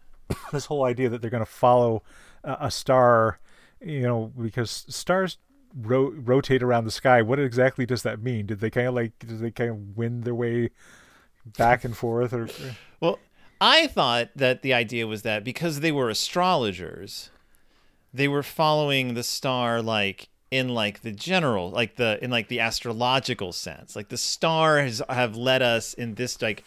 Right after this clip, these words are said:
Speaker 1: Uh-huh.
Speaker 2: we read the stars, and there's this one star that stands out, and doing our astrology stuff, we're heading in this direction.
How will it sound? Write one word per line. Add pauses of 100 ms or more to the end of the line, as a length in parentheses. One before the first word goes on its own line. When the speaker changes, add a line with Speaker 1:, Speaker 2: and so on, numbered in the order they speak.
Speaker 1:
Uh-huh. (280)
Speaker 2:
we
read
the
stars, (220)
and
there's
this
one
star
that
stands
out,
and (380)
doing
our
astrology
stuff,
we're
heading
in
this
direction.